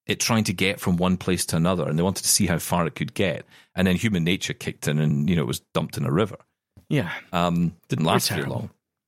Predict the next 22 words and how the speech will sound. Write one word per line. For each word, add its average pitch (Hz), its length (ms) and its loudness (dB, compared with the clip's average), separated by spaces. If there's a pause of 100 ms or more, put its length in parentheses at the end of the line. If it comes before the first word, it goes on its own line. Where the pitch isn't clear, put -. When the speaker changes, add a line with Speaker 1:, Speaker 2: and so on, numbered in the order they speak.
(280)
Speaker 1:
But 139 120 0
people 208 240 2
look 180 160 0
at 107 120 -2
that, 147 300 2
and, 104 200 2
and, 117 240 0
you 160 120 2
know, 156 100 4
uh, 143 160 -2 (300)
and, 151 300 0
like, 139 220 0
also 170 280 2
we 113 100 0
said 123 220 2
this 117 160 -2
on, 98 160 2
on 92 180 2
that 95 140 2
show 101 180 2
as 87 100 0
well. 123 240 0